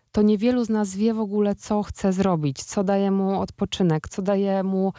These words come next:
takie zrelaksowanie się i wejście w ten stan, mm, błogiego relaksu. I moim zdaniem to jest wyzwanie i to jest to, co obserwuję u osób, które się pojawiają na naszych wyjazdach,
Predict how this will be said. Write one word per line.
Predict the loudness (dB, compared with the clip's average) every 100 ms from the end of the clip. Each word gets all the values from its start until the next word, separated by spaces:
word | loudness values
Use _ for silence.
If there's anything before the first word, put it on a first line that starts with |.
| -12 -20 -6
takie | -2 0 2 2 2
zrelaksowanie | 0 0 0 -2 0 2 2 2 0
się | -2 -2 0 0
i | -2
wejście | 0 0 0 -4
w | 2
ten | 2 2
stan, | 0 2 2 0 -4 -20 -18 -4
mm, | -2 0 0
błogiego | 0 2 0 0 0
relaksu. | 0 0 -2 -4 -2 0 0 -6 -14 0
I | 4
moim | 4 2
zdaniem | 2 2 2 0
to | 0
jest | -2 -2
wyzwanie | -2 0 0 0 0
i |
to | 0
jest | 0 0
to, | -2
co | -2 -4
obserwuję | -4 -4 -2 -2 -2 -2 -2
u | -4
osób, | -4 -6 -8
które | -4 -2 -2
się | -2
pojawiają | 0 0 0 0 0
na | 0
naszych | -2 -4 -4
wyjazdach, | 0 0 -2 -2 -2 -2